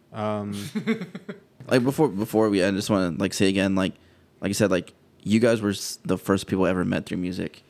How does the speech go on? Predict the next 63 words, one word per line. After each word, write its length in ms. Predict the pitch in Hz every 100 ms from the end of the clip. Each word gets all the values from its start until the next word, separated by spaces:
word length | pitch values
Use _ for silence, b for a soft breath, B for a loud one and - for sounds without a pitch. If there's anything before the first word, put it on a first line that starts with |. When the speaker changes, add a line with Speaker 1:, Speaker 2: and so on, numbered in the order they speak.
| b b b
Speaker 3:
And 240 | - 101 -
it's, 240 | 104 92
like 140 | 110 110
I 60 |
said, 240 | 101 107 104
like, 160 | 101 B B
and 100 | 104
I've 80 | 107
had 160 | 120 101
nothing 220 | 101 104
but 260 | 101 -
mad 220 | 101 95 98
respect 380 | - 104 104
and 80 | 92
love 120 | 95
for 100 | -
you 40 | 98
guys. 200 | 98 98
Ever 140 | - 117
since 160 | 123
I've 140 | 104 101
seen 120 | 104
you 100 | 104
at 100 | - 113
every 200 | 120 117
show 260 | 110 107
with 240 | 101 101 -
no 220 | 98 101
matter 220 | 101 101
what 220 | 101 104
band 180 | 104 101
I've 140 | 98 98
been 160 | 98
in, 220 | 98 104 b b b -
no 60 |
matter 160 | 104 95
where 200 | 101 104
I 20 |
was 140 | 104
playing, 320 | - 98 101 110 B B
I 80 | -
always 240 | 98 101
came 180 | - 98
up 100 | 104
to 100 | 92
you 40 | 98
guys, 240 | 101 98
always 200 | 98 92
told 180 | - 95
you 60 |
guys 180 | 101 101
that 160 | 101 -
you 80 | 104
guys 140 | 101
are 60 | 95
the 60 |
shit. 400 | 95 - 104 - b b b b b
So 120 | - 117
just 160 | 127
to 40 | 143
come 220 | 131 117
back 140 | 107
here, 360 | - 104 107